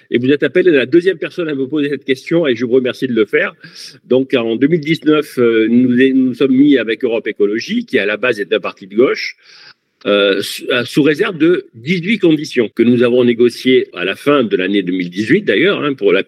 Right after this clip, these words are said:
dans la perspective des élections de mai deux mille dix-neuf. Une de ces conditions était de ne pas évoquer la gauche et de ne pas exprimer le mot gauche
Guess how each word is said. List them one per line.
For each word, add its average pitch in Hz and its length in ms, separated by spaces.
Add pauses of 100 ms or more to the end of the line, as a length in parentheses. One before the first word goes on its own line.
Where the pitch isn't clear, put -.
dans 101 140
la 98 100
perspective 107 680 (340)
des 95 180
élections 107 460
de 95 340
mai 107 420
deux 101 80
mille 98 140
dix-neuf. 110 440 (420)
Une 208 160
de 175 80
ces 143 160
conditions 120 680
était 131 320
de 147 100
ne 117 120
pas 151 240
évoquer 123 400
la 110 120
gauche 110 440 (100)
et 107 80
de 110 120
ne 110 100
pas 156 260 (100)
exprimer 139 540
le 143 80
mot 117 160
gauche - 460